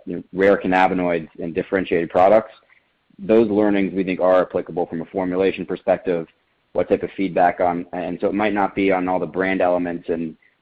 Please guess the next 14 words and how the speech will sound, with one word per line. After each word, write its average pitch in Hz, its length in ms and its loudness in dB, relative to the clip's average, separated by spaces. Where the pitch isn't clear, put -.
the 90 60 -12
marketing 92 420 0
plan, 85 320 -4
but 85 120 0
on 87 80 2
the 87 100 -2
actual 90 360 2
product 90 420 2
itself 92 400 -2
and 82 100 -8
having 85 260 -4
a 82 40 -10
breakthrough 85 380 -8
product, 95 420 0